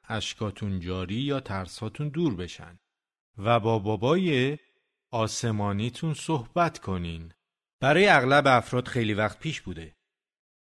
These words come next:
ریچارد فاستر میگه ما از تنها بودن میترسیم. به نظرم درست میگه. اون درباره دختری صحبت می‌کنه که در دوره ابتدایی به مدرسه جدید نقل مکان می‌کنه و هیچ کس باهاش بازی نمی‌کنه.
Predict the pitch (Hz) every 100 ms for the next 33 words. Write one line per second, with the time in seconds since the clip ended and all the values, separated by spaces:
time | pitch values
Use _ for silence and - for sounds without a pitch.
0 | - 120 147 175 170 - 120 - - 131
1 | 117 110 117 123 117 - 107 92 101 95
2 | 101 117 127 107 85 - - - _ -
3 | 135 143 131 151 151 123 113 104 - 107
4 | 104 104 98 _ _ _ _ _ _ _
5 | _ 131 139 123 117 101 104 113 101 98
6 | - 147 156 - 104 101 98 92 92 92
7 | 90 87 87 85 85 78 87 95 156 143
8 | - 98 85 85 85 85 82 82 78 78
9 | - 85 78 85 80 87 80 78 73 76
10 | 76 - 123 156 131 110 101 87 76 87
11 | 92 - 87 - 82 82 78 73 78 71
12 | 90 101 120 - 78 - -